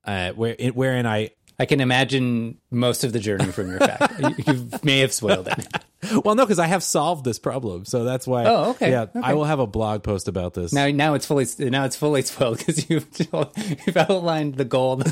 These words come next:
Speaker 2: problem,
Speaker 1: <laughs>
Speaker 2: and the
Speaker 1: But I haven't
Speaker 2: solution.
Speaker 1: told you what it is.
Speaker 2: <laughs>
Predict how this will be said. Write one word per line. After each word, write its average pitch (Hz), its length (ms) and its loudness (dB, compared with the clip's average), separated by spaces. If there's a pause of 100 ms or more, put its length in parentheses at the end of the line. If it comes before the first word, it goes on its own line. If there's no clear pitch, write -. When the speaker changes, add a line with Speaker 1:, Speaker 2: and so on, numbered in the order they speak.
(100)
Speaker 2:
problem, 127 380 4 (160)
Speaker 1:
<laughs> - 180 0
Speaker 2:
and 143 140 4
the 147 220 2
Speaker 1:
But 190 100 0
I 202 40 2
haven't 202 220 2
Speaker 2:
solution. - 0 -
Speaker 1:
told 208 180 0
you 190 100 0
what 180 120 2
it 180 300 2
is. - 300 -12
Speaker 2:
<laughs> - 40 -20